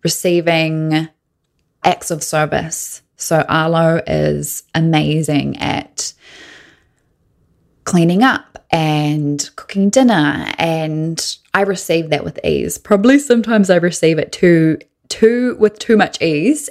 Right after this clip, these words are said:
and don't share as much gratitude and appreciation and acknowledgement as I could. Um,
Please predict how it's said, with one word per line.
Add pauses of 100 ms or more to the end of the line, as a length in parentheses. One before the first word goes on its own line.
and
don't
share
as
much
gratitude
and
appreciation
and
acknowledgement
as
I
could. (800)
Um,